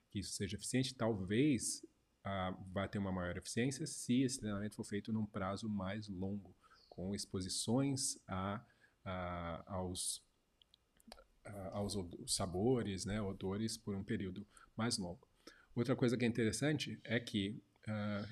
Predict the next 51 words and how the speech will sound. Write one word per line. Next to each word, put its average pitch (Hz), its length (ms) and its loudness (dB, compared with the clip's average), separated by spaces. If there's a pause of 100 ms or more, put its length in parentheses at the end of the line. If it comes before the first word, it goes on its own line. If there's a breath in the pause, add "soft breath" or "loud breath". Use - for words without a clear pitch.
eu 113 80 -4
pen-, 113 380 -4
e, 117 120 0
na 110 140 2
verdade, 113 280 0
eu - 40 -4
tinha 127 120 -2
pensado 123 520 0
em 117 60 -2
pegar 101 260 0
aqui, 139 180 -2
acabei 117 280 -4
não 131 120 -6
pegando 98 340 -12
o - 20 -16
meu 98 260 -12
livro 98 340 -10
que - 80 -18
eu 98 80 -8
ganhei 95 320 -8 (460 loud breath)
sobre 101 300 -2
comportamento 92 520 -2
animal, 92 400 -4 (320)
da 95 440 0
Fernanda 87 420 -2
Torello, 107 400 2
obrigado, 95 380 -2
Fernanda, 156 520 2 (460 loud breath)
onde, 110 1000 4 (460)
ah, 98 500 0
é 107 40 0
um 110 80 4
livro 110 200 6
muito 104 200 0
grande, 127 320 4
eu 104 40 -2
tava 98 280 0
vendo 101 320 0
algumas 92 360 -2
partes, 123 360 -2
e 107 140 2
uma 110 280 12
das 92 160 12
partes 98 300 4
fala 117 200 6
exatamente 110 460 4
sobre 107 160 0
essa - 140 -2
questão 107 340 0
do 104 80 2
treinamento 104 580 -2